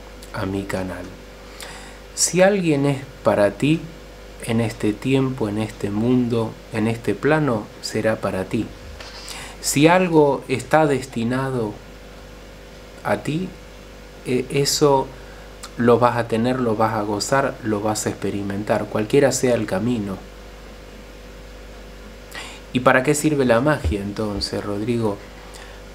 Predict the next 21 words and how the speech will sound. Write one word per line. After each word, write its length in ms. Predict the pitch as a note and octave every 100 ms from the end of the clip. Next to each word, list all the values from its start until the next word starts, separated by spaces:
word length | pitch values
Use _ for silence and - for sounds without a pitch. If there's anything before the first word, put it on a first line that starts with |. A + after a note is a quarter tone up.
| -
La 180 | G#2+ A2
magia 340 | B2+ D3+ E3
no 160 | C3+ A#2+
sirve 640 | - F3+ E3 B2 A2 G2+ G2 - - - -
para 300 | G#2 G2+ G#2+
querer 400 | - A2 A#2+ B2
tener 540 | A#2+ A#2+ G#2+ A#2 A#2+ B2+ - - - - - - -
lo 240 | G#2+ G#2+
que 100 | G#2+
no 200 | G#2 G#2
es 120 | G#2+
para 300 | - G2+ G2
uno. 400 | G2+ G2 F#2+ F#2+ - - - - - - - -
Eso 240 | B2+ C#3
lo 140 | A#2+ A#2
que 140 | A2+
va 120 | A2+
a 60 | A#2
provocar 480 | B2+ A2+ G#2+ A#2 C3+
es 100 | A#2
bloqueo. 560 | G2+ F#2+ - A2+ F#2+